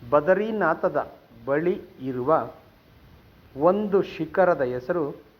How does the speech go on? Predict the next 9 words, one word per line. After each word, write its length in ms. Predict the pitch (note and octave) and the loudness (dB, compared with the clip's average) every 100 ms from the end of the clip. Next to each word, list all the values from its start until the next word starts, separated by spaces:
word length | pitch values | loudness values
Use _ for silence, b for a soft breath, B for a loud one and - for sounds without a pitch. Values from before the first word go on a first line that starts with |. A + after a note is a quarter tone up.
| _ _ _ _ _ _ _ D3 | _ _ _ _ _ _ _ -2
ಸ್ವರ್ಗಾರೋಹಿಣಿ. 960 | D3 D3 D3 F3 F3+ F3 E3+ F3 F#3 - - _ _ _ _ _ _ _ _ _ _ _ _ _ _ _ _ _ _ _ _ - | -2 -2 4 6 6 2 -2 -2 -4 -6 -18 _ _ _ _ _ _ _ _ _ _ _ _ _ _ _ _ _ _ _ _ -10
ಮಹಾಭಾರತದ 880 | C#3 D3 D#3+ F3+ D#3 C#3 C3+ C3+ A#2+ | 2 4 6 4 4 2 2 -4 -10
ಕೊನೆಯಲ್ಲಿ 580 | A#2+ C3+ D3 C#3 D#3+ F#3+ F#3 - _ _ _ _ _ _ _ - | -8 -6 -4 -4 -4 -6 -8 -14 _ _ _ _ _ _ _ 0
ಪಾಂಡವರು 600 | D3+ F3 G3+ G3 F3+ B2+ - - _ _ _ _ C3 | 4 4 4 2 4 0 -6 -18 _ _ _ _ -16
ಬದರಿನಾಥದ 960 | A#2+ D3 E3 F#3+ G#3 F#3+ E3 E3+ C#3 B2+ | -4 0 2 0 0 2 2 2 -2 0
ದಾರಿಯಾಗಿ 640 | B2+ D3+ D3+ B2 C3+ C#3 A#2+ - _ _ _ _ _ _ _ _ _ _ | 0 0 -2 -4 -6 -10 -12 -16 _ _ _ _ _ _ _ _ _ _
ಈ 180 | C3+ F#3 A3 G#3+ | -8 -6 -4 0
ಪರ್ವತವನ್ನು 640 | D#3 D#3 F3+ E3 C#3+ B2 A#2+ D3 | 2 2 0 0 -4 -6 -2 -2
ಏರಿ 180 | D#3+ | -2